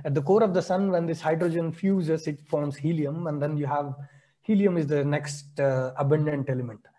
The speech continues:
But then there are other elements as well, like, uh, iron, carbon, nitrogen, oxygen, or other elements as well, but in trace amounts in the sun.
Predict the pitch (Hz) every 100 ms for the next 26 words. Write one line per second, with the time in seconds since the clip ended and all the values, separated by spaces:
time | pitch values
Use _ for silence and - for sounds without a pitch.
0 | _ _ - 151 147 202 208 165 160 165
1 | 151 185 185 190 214 - 165 135 151 147
2 | 139 135 135 131 127 127 123 147 165 160
3 | 151 143 147 156 151 151 151 147 147 147
4 | 143 143 143 143 147 147 147 143 139 147
5 | 147 151 160 160 143 160 175 156 139 156
6 | 151 147 160 170 - - - 143 139 135
7 | 135 139 127 -